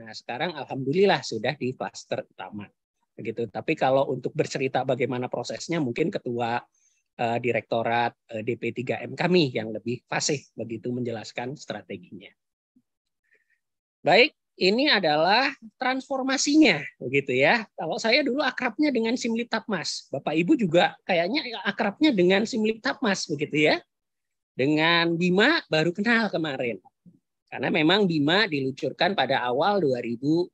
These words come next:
dua dua, begitu ya, untuk mengapo-, eh, mengakomodir, eh, hibah-hibah yang diterima di tahun dua ribu dua dua, gitu ya. Yang tadinya dimasukkannya masih tetap lewat Simlitapmas pada waktu itu,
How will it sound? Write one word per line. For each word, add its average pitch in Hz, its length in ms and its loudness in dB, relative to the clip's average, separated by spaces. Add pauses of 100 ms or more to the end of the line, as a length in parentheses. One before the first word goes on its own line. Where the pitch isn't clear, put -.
(720)
dua 127 160 2
dua, 220 320 4
begitu 123 400 -6
ya, 160 240 2
untuk 120 320 -6
mengapo-, 123 560 -6
eh, 120 160 -6
mengakomodir, 131 1040 2 (800)
eh, 120 840 2 (120)
hibah-hibah 143 800 2 (160)
yang 143 240 0
diterima 139 640 0
di - 120 -4
tahun 139 280 2
dua 143 160 4
ribu 127 320 0
dua 127 200 0
dua, 107 280 -8 (360)
gitu 113 280 -6
ya. 139 240 2 (380)
Yang 143 160 4
tadinya 135 640 4
dimasukkannya 156 640 2
masih 214 260 2
tetap 175 300 -2
lewat 156 340 2
Simlitapmas 151 640 -2
pada 143 220 0
waktu 120 260 0
itu, 202 140 6